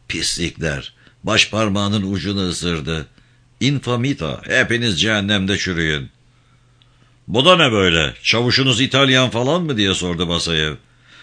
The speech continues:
"Hayır, Rus ama Roma Üniversitesi'nde hukuk okudu." Basayev şaşırdı. "Ben de."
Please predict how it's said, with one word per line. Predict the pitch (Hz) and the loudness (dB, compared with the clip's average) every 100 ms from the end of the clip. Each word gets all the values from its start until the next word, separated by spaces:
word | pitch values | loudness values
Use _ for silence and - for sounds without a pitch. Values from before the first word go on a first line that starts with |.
| - | -12
"Hayır, | - 170 139 | -4 0 2
Rus | 92 127 - | 2 -2 -2
ama | 82 98 | -4 -2
Roma | 82 117 87 80 | -2 -2 0 -2
Üniversitesi'nde | 80 82 82 87 82 87 95 | 0 -2 -2 -2 -2 0 0
hukuk | 98 95 98 82 | -2 -2 -4 -4
okudu." | 76 82 73 73 69 _ _ _ _ - | -4 -4 -4 -6 -8 _ _ _ _ -10
Basayev | 80 80 78 78 | -6 -4 -2 -2
şaşırdı. | - 92 92 95 82 | -2 -4 -4 -6 -6
"Ben | 92 101 90 | -2 -2 -2
de." | 85 | -4